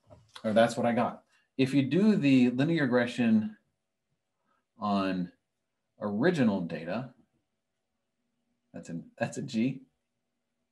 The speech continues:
What do we get? Well, we get that Y is equal to one hundred three point nine plus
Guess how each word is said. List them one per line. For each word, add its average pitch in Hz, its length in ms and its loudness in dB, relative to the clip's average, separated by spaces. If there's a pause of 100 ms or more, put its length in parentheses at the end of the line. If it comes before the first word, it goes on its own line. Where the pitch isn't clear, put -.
(3000)
What 127 80 -2
do 117 80 2
we 110 100 2
get? 87 300 -6 (760)
Well, 104 460 -2
we 117 160 -2
get 135 220 -2
that 123 200 4
Y 147 480 0
is 120 240 0
equal 131 280 0
to 98 460 -4 (1900)
one 110 180 -2
hundred 104 360 -2
three 107 520 -4 (600)
point 92 320 -6
nine 151 600 0 (680)
plus 98 500 -2